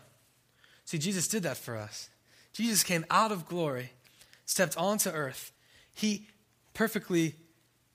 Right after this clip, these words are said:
went through temptation, never sinning, but was tempted. Do we realize this?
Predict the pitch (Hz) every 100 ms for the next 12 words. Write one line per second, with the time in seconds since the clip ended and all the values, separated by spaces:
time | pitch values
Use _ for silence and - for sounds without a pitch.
0 | _ _ _ _ 175 190 - 202 202 -
1 | 156 190 190 - 120 117 _ _ _ -
2 | 254 247 - 247 185 165 170 - _ _
3 | _ _ _ _ _ _ _ _ _ 220
4 | 220 196 - 339 339 165 160 - - _
5 | _ _ _ _ _ _ _ _ - 196
6 | 208 226 214 170 185 160 -